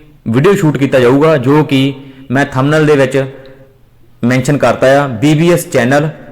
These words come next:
ਜ਼ੀਰੋ ਜ਼ੀਰੋ ਸੈਵਨ। ਇਹ ਆਪਣਾ ਨਿਊ YouTube ਚੈਨਲ ਆ।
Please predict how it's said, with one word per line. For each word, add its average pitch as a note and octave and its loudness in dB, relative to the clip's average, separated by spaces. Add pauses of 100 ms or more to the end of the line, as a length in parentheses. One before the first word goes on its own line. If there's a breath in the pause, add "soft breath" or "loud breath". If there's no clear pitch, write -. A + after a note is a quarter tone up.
(560)
ਜ਼ੀਰੋ D#3 2
ਜ਼ੀਰੋ D#3 2
ਸੈਵਨ। G2+ 0 (760)
ਇਹ D#3+ 4
ਆਪਣਾ E3 0 (200)
ਨਿਊ D3 2
YouTube D#3 4
ਚੈਨਲ C3 2
ਆ। D3 0